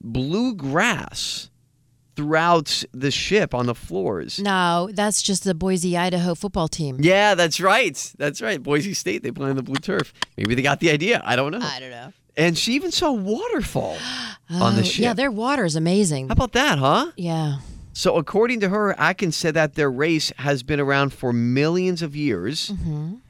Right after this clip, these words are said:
Speaker 1: and even inhabited Venus at one point.
Speaker 2: Cool.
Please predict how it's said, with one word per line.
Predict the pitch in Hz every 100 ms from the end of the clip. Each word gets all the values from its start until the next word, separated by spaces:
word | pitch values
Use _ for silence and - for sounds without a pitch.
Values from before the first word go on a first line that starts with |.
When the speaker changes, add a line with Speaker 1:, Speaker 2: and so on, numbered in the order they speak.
| -
Speaker 1:
and | 139 139
even | 151 165 175
inhabited | 165 135 143 147 143 143
Venus | 107 110 175 262 262 -
at | -
one | 110 98
point. | - 95 62 -
Speaker 2:
Cool. | - 208 277 196 147 151